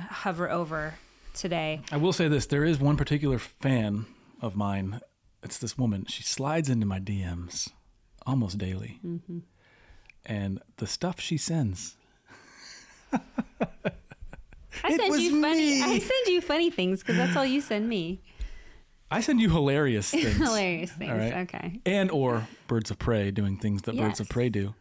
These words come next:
Speaker 1: Why wouldn't you?
Speaker 2: They're
Speaker 1: I love
Speaker 2: incredible.
Speaker 1: those things.
Speaker 2: Selena is Dwight, by the way. She is
Speaker 1: So,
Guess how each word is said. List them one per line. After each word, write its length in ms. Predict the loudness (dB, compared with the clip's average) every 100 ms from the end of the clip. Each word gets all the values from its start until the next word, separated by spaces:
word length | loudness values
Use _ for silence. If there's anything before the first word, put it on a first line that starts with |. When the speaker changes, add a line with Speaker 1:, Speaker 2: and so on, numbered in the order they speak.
| -10
Speaker 1:
Why 240 | -10 -8
wouldn't 340 | -6 -4 -4 -4
you? 200 | -6 -8 -14 -20 -14 -6
Speaker 2:
They're 120 | -4
Speaker 1:
I 20 |
love 60 | -2
Speaker 2:
incredible. 260 | 0 0 0
Speaker 1:
those 120 | -2
things. 340 | -4 -8 -10 -12 -10
Speaker 2:
Selena 280 | -4 0 0
is 120 | 0
Dwight, 340 | -2 -2 -4 -6
by 120 | -6
the 80 | -6
way. 200 | -6 -4
She 200 | -2 0
is 120 | 2
Speaker 1:
So, 200 | 2